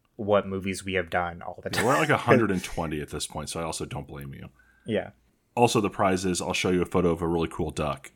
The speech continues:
Speaker 2: since last time you didn't get one right, you didn't get to see the photo. Uh, I'll find a photo of a cool duck and I'll show it to you.
Speaker 1: Okay.
Speaker 2: So, what movie, Madison, did we do
Speaker 1: Mm-hmm.
Speaker 2: that is part nine, colon, toilet?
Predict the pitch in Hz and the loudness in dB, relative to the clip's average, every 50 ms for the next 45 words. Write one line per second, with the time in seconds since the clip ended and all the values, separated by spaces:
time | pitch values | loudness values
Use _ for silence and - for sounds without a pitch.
0 | _ - - - 82 73 - 87 85 82 - - 90 85 82 80 82 69 78 - | _ -6 -4 -4 -2 -2 0 0 0 0 0 0 0 0 2 0 0 0 0 -2
1 | 85 - - 80 80 78 73 71 80 82 80 71 71 - - - 82 78 78 - | -2 -2 -2 -4 -4 -4 -2 0 0 0 0 -2 -6 -6 -4 -4 -4 -4 -6 -6
2 | - 76 78 73 76 78 - - - - - - - - - - - 98 80 80 | -6 -6 -6 -4 -6 -8 -10 -12 -20 -20 -20 -20 -20 -18 -12 -6 -4 -2 -2 -2
3 | - - 87 - - 87 85 82 - 90 85 78 76 78 - - 92 80 78 98 | 0 0 0 2 2 2 2 2 2 2 2 4 0 -2 -4 0 -2 0 2 0
4 | 98 90 - 80 78 76 - - 87 85 - - - 123 95 - _ _ _ _ | -2 -2 -2 -6 -8 -4 -4 -4 -4 -4 -4 -6 -8 -8 -10 -14 _ _ _ _
5 | _ _ _ _ 101 - - 95 98 - _ _ _ _ _ _ _ _ _ - | _ _ _ _ -8 -6 -6 -6 -6 -10 _ _ _ _ _ _ _ _ _ 0
6 | - 110 95 80 - - - _ _ _ _ _ _ _ _ _ _ _ _ _ | 2 2 2 2 -2 -8 -12 _ _ _ _ _ _ _ _ _ _ _ _ _
7 | _ _ - 104 98 95 98 117 143 160 160 - - - - - - _ _ _ | _ _ -8 -6 -2 0 2 2 2 0 -2 -4 -6 -6 -6 -8 -12 _ _ _
8 | 101 101 104 104 95 87 80 76 76 73 73 73 76 - - 82 78 82 80 82 | 4 6 6 6 6 4 2 2 0 -2 -4 -4 -4 -4 -4 -2 -2 -2 0 4
9 | 98 113 123 113 104 85 - - 87 - - _ _ _ _ _ _ _ _ _ | 4 4 6 6 6 4 4 2 -4 -8 -10 _ _ _ _ _ _ _ _ _
10 | _ - 113 131 170 196 - 104 92 90 87 82 - - - - - 120 139 135 | _ -10 -8 -8 -8 0 2 4 4 6 4 2 0 0 2 6 6 6 6 6
11 | 131 123 123 120 98 78 73 76 78 90 - _ _ _ - - - 127 117 95 | 4 4 6 6 6 4 2 -2 -4 -6 -8 _ _ _ -10 2 4 6 6 6
12 | 82 78 76 73 - - _ _ _ _ _ - - 101 90 85 78 73 69 - | 4 0 -2 -4 -6 -8 _ _ _ _ _ 0 4 6 6 6 4 0 -4 -8
13 | - | -12